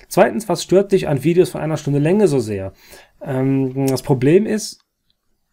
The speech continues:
ich selber gucke keine Videos von einer Stunde Länge so. Klar, ab und zu, wenn ich mal wirklich nicht viel zu gucken habe und habe Zeit oder räume hier unten meine Bude um, dann klicke ich auch mal so einen stundenlangen Vlog an.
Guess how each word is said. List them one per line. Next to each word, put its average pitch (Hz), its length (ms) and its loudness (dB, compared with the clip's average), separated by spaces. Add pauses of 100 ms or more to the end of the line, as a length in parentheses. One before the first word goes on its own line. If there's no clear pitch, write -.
(180)
ich 143 140 -2
selber 170 400 4
gucke 147 280 -6
keine 139 380 -2
Videos 151 300 0
von - 160 -8
einer 143 180 0
Stunde 139 280 0
Länge 143 320 4
so. 104 160 -6
Klar, 139 220 2
ab 160 120 2
und 165 100 0
zu, 170 180 0
wenn 156 120 0
ich 143 120 -6
mal 131 200 0
wirklich 143 280 -8
nicht 156 260 -2
viel 156 180 -4
zu - 120 -10
gucken 175 360 -2
habe 143 180 0
und - 140 -4
habe 139 200 0
Zeit 170 360 -6
oder 131 140 2
räume 139 340 2
hier 127 140 -4
unten 147 220 -2
meine 123 180 -2
Bude 147 300 0
um, 120 140 -2
dann 120 140 -2
klicke 143 220 -2
ich 143 100 -2
auch 143 80 -2
mal 139 100 -4
so 127 100 -2
einen 123 60 -2
stundenlangen 127 600 0
Vlog 156 280 0
an. 135 260 -6